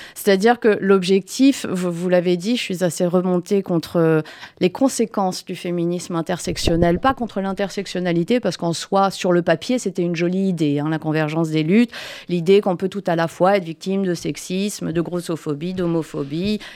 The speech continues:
et de racisme. Tout ça a été, euh, voilà, euh, on se tient tous par la main et on est plus fort. Sur le papier, ça fonctionne très bien. Dans la réalité, ça pose un vrai problème. Qu'est-ce qui se passe quand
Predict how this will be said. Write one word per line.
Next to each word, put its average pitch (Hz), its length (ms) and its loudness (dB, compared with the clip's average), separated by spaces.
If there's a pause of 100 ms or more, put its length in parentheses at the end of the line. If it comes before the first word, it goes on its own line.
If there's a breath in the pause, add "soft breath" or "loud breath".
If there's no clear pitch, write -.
(160 loud breath)
et 190 100 2
de 165 100 -2
racisme. 170 680 -4
Tout 165 140 -12
ça 196 220 -2
a 190 80 2
été, 175 380 0
euh, 156 160 2 (240 loud breath)
voilà, 220 300 2
euh, 151 300 -2
on 160 100 0
se 165 120 -4
tient 165 200 -2
tous 180 180 -8
par 156 160 -2
la 151 100 2
main 185 120 -2
et 233 100 -2
on 185 80 -2
est 180 100 -2
plus 190 200 -6
fort. 175 260 0 (180 loud breath)
Sur 240 220 0
le 226 60 2
papier, 233 320 2
ça 214 140 0
fonctionne 196 360 -4
très 185 180 -4
bien. 170 200 -2
Dans 175 120 0
la 175 120 2
réalité, 180 520 0
ça 202 140 -2
pose 185 240 -4
un 175 80 0
vrai 165 180 -2
problème. 208 440 2 (260 loud breath)
Qu'est-ce 226 220 0
qui 196 120 -6
se - 120 -12
passe 262 320 -2
quand 214 260 0